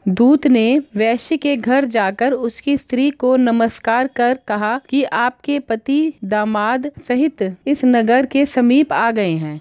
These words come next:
ऐसा वचन सुन साधु की स्त्री ने बड़े हर्ष के साथ सत्य देव का पूजन कर स्त्री से कहा, "मैं अपने पति के दर्शन को जाती हूँ,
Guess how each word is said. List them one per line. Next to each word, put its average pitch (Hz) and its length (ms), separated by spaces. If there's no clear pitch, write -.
ऐसा 214 340
वचन 277 460
सुन 240 480
साधु 220 480
की 285 240
स्त्री 269 380
ने 262 220
बड़े 240 320
हर्ष 240 420
के 214 260
साथ 220 360
सत्य 294 460
देव 240 440
का 240 320
पूजन 240 380
कर 269 320
स्त्री 277 440
से 254 180
कहा, 170 380
"मैं 247 240
अपने 269 340
पति 269 380
के 294 180
दर्शन 226 440
को 277 160
जाती 185 360
हूँ, 156 260